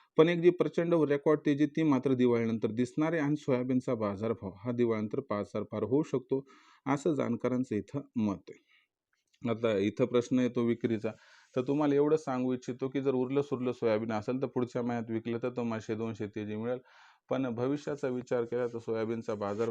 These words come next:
यंदाच्या वर्षी शंभर टक्के दिवाळीनंतर पाच हजार पार होऊ शकतो. ही आहे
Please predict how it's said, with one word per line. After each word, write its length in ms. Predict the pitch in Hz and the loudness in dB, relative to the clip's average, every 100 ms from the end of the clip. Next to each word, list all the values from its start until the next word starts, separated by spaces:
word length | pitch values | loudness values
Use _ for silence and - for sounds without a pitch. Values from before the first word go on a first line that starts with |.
| 107 | -2
यंदाच्या 420 | 107 117 117 117 | -2 -4 -2 -4
वर्षी 300 | 107 107 110 | -4 -6 -10
शंभर 300 | 110 110 117 | -8 -6 -4
टक्के 300 | 117 110 113 | -4 -6 -4
दिवाळीनंतर 580 | 107 104 104 107 107 117 | -4 -4 -2 -4 -6 -8
पाच 280 | - 98 - | -8 -8 -6
हजार 120 | 104 | -8
पार 220 | 104 101 | -8 -10
होऊ 260 | 101 101 101 | -8 -8 -8
शकतो. 380 | 107 98 - 101 | -8 -14 -12 -12
ही 180 | 92 120 | -8 -2
आहे 240 | 123 120 | -2 0